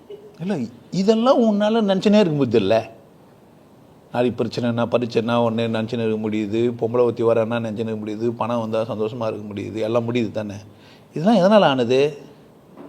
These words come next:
ஏதோ உடல் தேவை தீர்க்கறதுக்கு ஒரு பொம்பளை வரா, பரீட்சை வரப்போது, வாழ்க்கையில முன்னேறணும்னா அது ஒரு சந்தர்ப்பம், இதை ஜெயிச்சு காமிச்சா தான் முன்னேறணும்னு உனக்கு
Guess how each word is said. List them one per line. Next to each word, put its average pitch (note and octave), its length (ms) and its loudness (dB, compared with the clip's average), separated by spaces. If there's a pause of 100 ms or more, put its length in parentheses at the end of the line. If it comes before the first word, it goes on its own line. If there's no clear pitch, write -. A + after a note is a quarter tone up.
(640)
ஏதோ C3+ 200 6
உடல் E3 340 8
தேவை D3 200 4
தீர்க்கறதுக்கு B2+ 420 2
ஒரு G#2 100 -2
பொம்பளை A2 300 0
வரா, G2+ 200 2 (880)
பரீட்சை F3 280 6
வரப்போது, A#2+ 420 6 (300)
வாழ்க்கையில D3 380 6
முன்னேறணும்னா C#3 560 2
அது B2+ 100 4
ஒரு A#2 120 2
சந்தர்ப்பம், C3+ 560 0
இதை B2 140 4
ஜெயிச்சு C#3 340 0
காமிச்சா B2 280 2
தான் B2 200 -2
முன்னேறணும்னு A#2+ 640 -2
உனக்கு A#2 240 -4